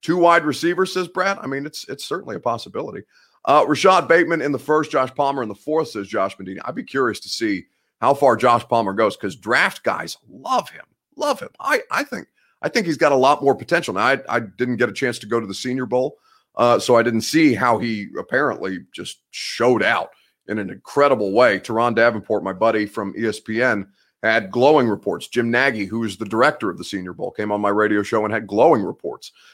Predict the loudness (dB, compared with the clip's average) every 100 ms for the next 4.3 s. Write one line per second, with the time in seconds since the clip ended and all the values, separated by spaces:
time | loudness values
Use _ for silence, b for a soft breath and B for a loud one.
0 | b 2 4 4 2 0 0 2 2 0
1 | 0 -6 -4 0 0 0 -2 -2 -6 0
2 | 0 0 -2 -4 -6 -8 -8 -10 -10 -10
3 | -10 _ _ _ 2 4 4 0 2 4
4 | 4 2